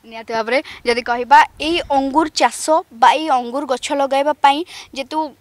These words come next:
ଦୁଇ ବର୍ଷ ପୂର୍ବରୁ କୋଭିଡ୍ ସମୟରେ ଏଇଭଳି ଗୋଟେ ପ୍ରୟାସ କରିଥିଲେ ଆରତ ବାବୁ, ଏବଂ ତା ସହିତ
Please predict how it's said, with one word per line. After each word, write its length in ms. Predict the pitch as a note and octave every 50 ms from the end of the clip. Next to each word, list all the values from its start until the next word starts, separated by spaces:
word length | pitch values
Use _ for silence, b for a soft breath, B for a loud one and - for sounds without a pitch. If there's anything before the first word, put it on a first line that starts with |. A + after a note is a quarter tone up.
| _ _ - A#3
ଦୁଇ 200 | G#3+ G#3 C4 C4
ବର୍ଷ 220 | A#3 D4 D4 - F4+ E4
ପୂର୍ବରୁ 360 | - C#4 C4+ C4 A#3+ C#4 D4 D#4+ - -
କୋଭିଡ୍ 340 | A#3+ G#3+ G#3+ C#4+ D#4+ D4
ସମୟରେ 480 | - - B3 A3+ A#3 B3+ C4 C4+ C#4 D#4+ E4+ B B B B B
ଏଇଭଳି 320 | B3 C4+ B3+ D4+ D4+ E4
ଗୋଟେ 220 | D#4 D#4 C#4 E4+
ପ୍ରୟାସ 380 | D4+ - C4 A#3+ A#3+ C4 D4 - -
କରିଥିଲେ 400 | - D4+ B3+ C#4 - D#4+ C#4+ D#4+ E4 B B B B B B
ଆରତ 300 | A3+ B3 B3 C#4+ D#4+ - - - B3+ C#4
ବାବୁ, 260 | A#3+ C4 C4 C4 E4 F#4
ଏବଂ 200 | D#4 D#4+ D4+ E4 D#4+ D4+ C4
ତା 120 | - C4+ B3+
ସହିତ 200 | C4+ - D4+ -